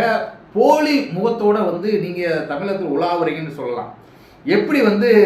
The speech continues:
வெற்றிமாறன் இதுல வந்து புரட்சிகரமான இயக்கம்னு சொல்ல முடியும்? தன்னுடைய தயாரிப்புல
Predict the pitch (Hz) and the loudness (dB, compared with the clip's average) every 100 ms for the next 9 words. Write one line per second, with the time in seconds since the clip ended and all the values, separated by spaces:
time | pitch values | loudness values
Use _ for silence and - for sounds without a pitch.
0 | 165 151 127 107 147 160 226 208 170 170 | 6 2 -2 -6 -8 -6 0 0 2 0
1 | 151 156 156 160 185 165 175 - 202 185 | -2 -2 -2 -2 -4 -6 -6 -4 -2 -2
2 | 180 160 156 165 156 139 139 131 127 139 | -2 -4 -4 -6 -8 -6 -6 -6 -6 -8
3 | 139 - - 147 175 262 247 208 185 214 | -8 -14 -10 -2 0 2 2 4 4 4
4 | - - 156 202 233 202 165 | 0 -4 -4 0 2 0 -2